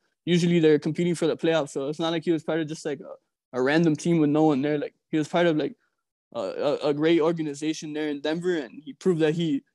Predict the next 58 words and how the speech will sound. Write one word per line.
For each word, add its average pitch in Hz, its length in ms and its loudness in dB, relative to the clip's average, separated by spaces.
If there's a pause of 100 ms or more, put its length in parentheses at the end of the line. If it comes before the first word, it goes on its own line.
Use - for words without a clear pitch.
(120)
he 160 60 -2
was 160 100 0
the 156 60 -2
number 165 220 0
one 160 140 2
running 160 240 -2
back 160 220 -4
even 165 200 -4
as 160 140 -4
an 151 80 -8
undrafted 160 540 -4
rookie. 143 400 -6 (360)
And 135 300 -6
he 156 140 4
ended 165 180 4
up 151 140 4
being 160 180 4
a 135 60 0
Pro 165 220 0
Bowler 160 260 0
that 143 180 -4
same 160 260 -4
year. 165 200 -2
So 147 320 -10 (440)
I'm 156 140 -4
super 175 300 4
excited 156 400 2
to 147 80 0
have 151 220 0
Phillip 156 300 -2
Lindsay 156 320 -2
as 143 140 -6
a 127 80 -8
Dolphin. 151 420 -4 (360)
And 147 280 -4
like 151 120 0
I 143 80 -2
said, 160 180 -2
I'm 156 140 -2
hoping 170 260 -2
he 170 100 -4
could 156 140 -4
be 165 80 -2
that 156 160 -2
number 160 300 -2
one 156 200 -2
running 160 220 -4
back 156 240 -6
we've 147 100 0
been 143 160 -8
looking 156 240 -2
for 156 220 -2
these 147 220 -2
last 151 240 -4
couple 156 180 -2
of 147 60 -2
years. 180 340 0
But, 147 200 -4